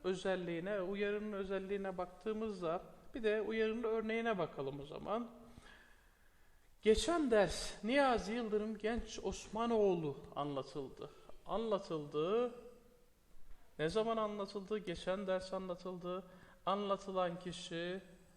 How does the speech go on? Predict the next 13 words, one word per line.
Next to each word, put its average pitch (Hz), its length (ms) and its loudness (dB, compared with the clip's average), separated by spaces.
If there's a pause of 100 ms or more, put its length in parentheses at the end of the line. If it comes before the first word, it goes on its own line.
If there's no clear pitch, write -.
(280)
işten - 360 -4
etkilenen 180 680 -2
kişi 180 600 -4 (580)
Niyazi 160 440 0
Yıldırım 156 440 -4
Genç 165 240 -4
Osmanoğlu. 156 560 -6 (480)
Değerli 262 280 8
gençler, 269 680 4 (1160)
anlamaktan 294 1160 4
anlatmak, 247 1000 4 (680)
anlamaktan 202 1120 2
anlatmak 190 760 0